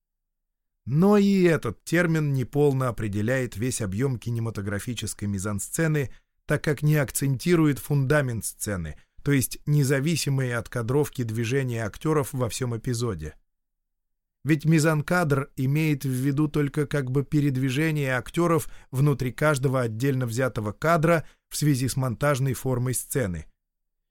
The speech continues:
Имеет в виду разбивку сцены на кадры разных крупностей и разных ракурсов.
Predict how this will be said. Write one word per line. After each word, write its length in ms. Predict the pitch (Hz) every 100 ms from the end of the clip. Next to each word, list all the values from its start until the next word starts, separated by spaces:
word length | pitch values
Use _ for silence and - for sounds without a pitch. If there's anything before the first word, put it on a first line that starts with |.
| -
Имеет 440 | 139 170 180 165
в 40 | 147
виду 440 | 135 156 151 160
разбивку 600 | 156 135 131 160 - 143
сцены 400 | - - 165 147
на 160 | 135 131
кадры 440 | - 160 143 135
разных 380 | 135 135 135 127
крупностей 680 | - 160 143 135 - - 143
и 160 | -
разных 420 | 131 127 117 139 -
ракурсов. 720 | 147 117 98 - 73 -